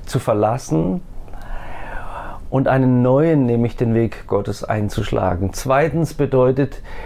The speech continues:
ähm, Buße zu tun, zu beten. Drittens bedeutet Buße zu tun auch, dass mein Verhalten den Mitmenschen gegenüber sich ändert. Im Griechischen kennen wir das Wort Metanoia.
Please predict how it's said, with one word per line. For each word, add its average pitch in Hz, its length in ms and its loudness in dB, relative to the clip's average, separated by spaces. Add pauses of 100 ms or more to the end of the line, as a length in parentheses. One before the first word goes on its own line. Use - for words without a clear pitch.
(220)
ähm, 120 320 2
Buße 147 320 0
zu - 160 -2
tun, 139 560 2 (220)
zu - 260 -2
beten. 113 580 0 (480)
Drittens 160 720 -2 (340)
bedeutet 120 480 2
Buße 131 360 0
zu - 160 -2
tun 131 300 0
auch, 120 420 0 (420)
dass 117 200 -2
mein 113 220 2
Verhalten 139 580 0
den 120 200 4
Mitmenschen 120 920 0
gegenüber 113 800 0 (340)
sich - 420 -6
ändert. 98 520 0 (1120)
Im 135 120 2
Griechischen 165 500 2
kennen 143 360 4
wir 135 220 6
das - 400 -4
Wort 123 180 4
Metanoia. 120 880 2